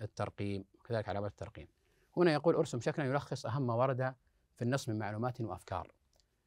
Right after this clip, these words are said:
أهم ما ورد مثلًا تحليل نص أدبي، عملية تحليل وكيفية تحليل النص الأدبي، ودراسة البناء الفني ومبادئ تحليل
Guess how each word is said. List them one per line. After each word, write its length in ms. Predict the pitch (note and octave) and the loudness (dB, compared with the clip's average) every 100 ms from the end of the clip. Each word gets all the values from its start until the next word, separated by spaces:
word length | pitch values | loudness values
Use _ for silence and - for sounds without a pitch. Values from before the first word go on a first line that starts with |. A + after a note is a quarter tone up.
| _ - | _ -4
أهم 160 | D3 D3 | 2 4
ما 60 | B2 | 8
ورد 200 | D#3+ F#3 | 6 6
مثلًا 160 | C3+ | 2
تحليل 300 | A#2+ B2+ C#3+ | 2 2 2
نص 160 | B2 A#2+ | 0 -2
أدبي، 360 | A#2+ B2 E3+ - _ - | 0 0 0 -4 _ -4
عملية 220 | A#2 C3 | 0 0
تحليل 460 | A#2+ - G#2 A#2+ A#2+ | 0 -4 -2 -2 -2
وكيفية 340 | - A#2 B2 A2 | -4 -2 0 -2
تحليل 440 | G2+ G2 A2+ G#2+ | -4 -4 -2 -2
النص 240 | G#2 A2 | -2 -4
الأدبي، 380 | - G#2+ G#2+ A2+ - _ - | -4 -2 -2 -4 -8 _ -10
ودراسة 340 | G2+ A#2 A2+ - | -2 0 0 -4
البناء 220 | F#2 A2 | -4 -4
الفني 380 | F#2+ A2+ A2+ A2+ | -2 0 0 0
ومبادئ 400 | G#2+ G2+ A2 F#2+ | -4 -2 -2 -2
تحليل 400 | - G2+ G#2 F#2 | -8 -6 -4 -4